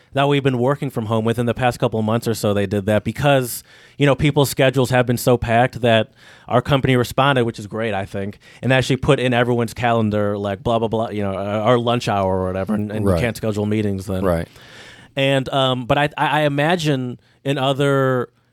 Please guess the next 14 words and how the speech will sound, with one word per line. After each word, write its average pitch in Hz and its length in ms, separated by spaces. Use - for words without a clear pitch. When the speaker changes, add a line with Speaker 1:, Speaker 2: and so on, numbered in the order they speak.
Speaker 1:
countries, 117 920
that 131 320
is 131 180
more 123 320
of 113 180
a 107 60
given. 98 540
It's 113 200
less 139 240
Speaker 2:
Mm-hmm. 139 100
Speaker 1:
needed 127 460
to 117 560
put 147 220
that, 123 280